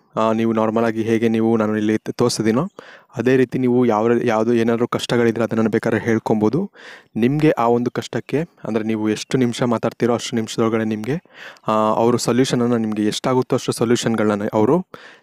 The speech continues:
ನಿಮ್ಗೆ ಹುಡುಕಿ ಕೊಡ್ತಾರೆ ಅಂತಾನೆ ಹೇಳ್ಬೋದು. ಇನ್ನು ಕೆಲವೊಂದ್ ಸತಿ ನಿಮ್ಗೆ ಈ ಒಂದು ನೂರು ರೂಪಾಯಿಯ ಬೋನಸ್ ಏನ್ ಕೊಟ್ಟಿರ್ತಾರೆ, ಇದು ನಿಮ್ಗೆ ಸಾಕಾಗೋದಿಲ್ಲ ನಿಮ್ಗೆ. ಹಾಗಾಗಿ ನೀವು ಸ್ವಲ್ಪ ರೀಚಾರ್ಜ್ ಮಾಡ್ಕೊಂಡು, ಒಂದು ಜಾಸ್ತಿ ಏನಿಲ್ಲ, ನೀವು,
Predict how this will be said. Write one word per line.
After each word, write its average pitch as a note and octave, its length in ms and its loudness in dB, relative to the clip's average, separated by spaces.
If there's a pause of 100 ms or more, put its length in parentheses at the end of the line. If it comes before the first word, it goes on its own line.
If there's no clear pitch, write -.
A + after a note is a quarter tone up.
ನಿಮ್ಗೆ A#2 200 2
ಹುಡುಕಿ A2+ 340 0
ಕೊಡ್ತಾರೆ A2+ 360 -2
ಅಂತಾನೆ G#2+ 260 -4
ಹೇಳ್ಬೋದು. G#2 640 0 (280)
ಇನ್ನು E3 240 6
ಕೆಲವೊಂದ್ C#3+ 340 2
ಸತಿ C3+ 200 0
ನಿಮ್ಗೆ B2 400 2
ಈ A#2+ 220 2
ಒಂದು A#2+ 240 4
ನೂರು A2+ 240 2
ರೂಪಾಯಿಯ A#2+ 360 2
ಬೋನಸ್ A#2 480 -2
ಏನ್ A2 100 -2
ಕೊಟ್ಟಿರ್ತಾರೆ, A#2 580 -2 (180)
ಇದು A#2+ 100 4
ನಿಮ್ಗೆ A#2 240 -2
ಸಾಕಾಗೋದಿಲ್ಲ A2 680 0
ನಿಮ್ಗೆ. G#2 320 -2 (460)
ಹಾಗಾಗಿ D3 420 -2
ನೀವು C#3 380 4
ಸ್ವಲ್ಪ A#2+ 280 -4
ರೀಚಾರ್ಜ್ A#2+ 400 0
ಮಾಡ್ಕೊಂಡು, A2 460 -2
ಒಂದು G#2+ 420 0 (300)
ಜಾಸ್ತಿ A#2+ 420 0
ಏನಿಲ್ಲ, A#2 240 2
ನೀವು, G#2+ 360 -2